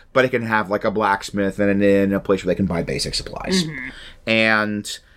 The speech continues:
Speaker 1: if you want to have this be more of a presence and have it be home base, I do recommend at least <laughs> reading the Wikipedia plot summary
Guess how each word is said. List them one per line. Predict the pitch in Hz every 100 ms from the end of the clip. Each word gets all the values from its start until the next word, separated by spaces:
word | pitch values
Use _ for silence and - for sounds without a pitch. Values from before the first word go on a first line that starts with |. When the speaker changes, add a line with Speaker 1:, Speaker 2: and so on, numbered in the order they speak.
| _
Speaker 1:
if | 147 151 240 240
you | 247
want | 247 160 113 127 123 123 - - - -
to | 131 120 92 - - 107
have | - 120 110
this | 113
be | 113
more | 104 101
of |
a | 95
presence | - 98 92 98 98 - -
and | 107
have | 101 98 92
it | 101 - -
be | 101 95 92 92 - - - - - -
home | - 120 104
base, | 101 104 110 - - - - _
I | 120
do | 123 104 127
recommend | 127 139 143 131 131 123
at | 107
least | 117 -
<laughs> | 95 -
reading | 117
the | 110
Wikipedia | 98 107 101 107 101 104
plot | 101 95
summary | - 104 101 104